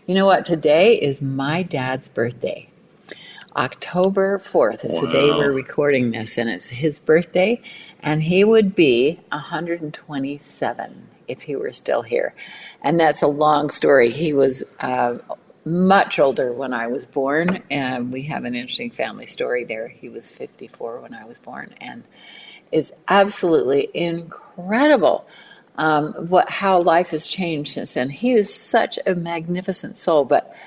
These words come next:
Speaker 1: a son got on Marco Polo today. I don't know how many of you are on that, but you should try it if you haven't, and said,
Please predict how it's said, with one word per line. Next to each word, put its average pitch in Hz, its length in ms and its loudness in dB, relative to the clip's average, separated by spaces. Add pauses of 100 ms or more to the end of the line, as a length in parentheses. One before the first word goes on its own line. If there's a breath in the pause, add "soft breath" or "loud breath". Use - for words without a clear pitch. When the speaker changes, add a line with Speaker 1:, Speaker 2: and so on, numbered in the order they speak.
(240 loud breath)
Speaker 1:
a 165 80 0
son 220 280 2
got 165 200 4
on 131 240 2
Marco 131 320 -2
Polo 143 300 4
today. 117 320 0
I 120 40 0
don't 123 160 -4
know - 60 -4
how 135 160 -6
many 127 240 -4
of 123 80 -10
you 120 120 2
are 123 60 4
on 117 120 2
that, 82 120 -4
but 71 100 -4
you 123 140 -8
should - 240 -6
try 139 240 4
it 107 140 4
if - 180 -8
you 127 60 -14
haven't, 127 300 -8
and 127 160 -14
said, 170 420 -4